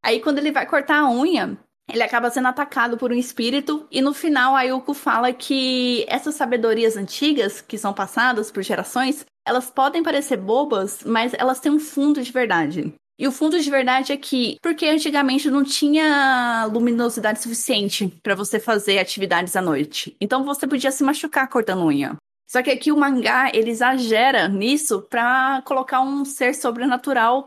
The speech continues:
pra mostrar assim, ó, é realmente perigoso. Acredita no que foi passado das gerações anteriores. Não descarta só porque você vive num mundo moderno onde tem eletricidade. Tem um fundo de verdade isso.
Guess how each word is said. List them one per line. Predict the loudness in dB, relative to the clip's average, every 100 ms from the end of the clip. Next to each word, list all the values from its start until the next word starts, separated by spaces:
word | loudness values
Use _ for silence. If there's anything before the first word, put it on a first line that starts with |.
| -2
pra | 0
mostrar | 2 0 0 -2
assim, | -2 -2
ó, | 0 0 -2 -4
é | -2
realmente | 0 0 -2 -2
perigoso. | -2 2 2 2
Acredita | -2 -2 -2 0 -2 0 -4 -4 _
no | -4 -4
que | -2 -2 0 -2 -2
foi | -4
passado | 0 -2 0 2 2 0 -4 -6 -2
das | 0 2
gerações | 2 2 0 -4 -4
anteriores. | -2 2 2 2 -2 -6 -6
Não | -4 0
descarta | 0 -2 -2 0 0 -2 -2
só | -2
porque | -2 -2 -4
você | -2 -4
vive | -4 -4 -4 -4
num | -2
mundo | -2 0
moderno | 0 0 2 2 2 0 0
onde | 0 0 -2
tem | -4
eletricidade. | -2 -4 -4 -6 -2 -2 -2 -6 -10 -2
Tem | 0 2
um | 0
fundo | -2 -2 -2
de | -2
verdade | 0 2 0 -2 -4
isso. | -6 -8 -8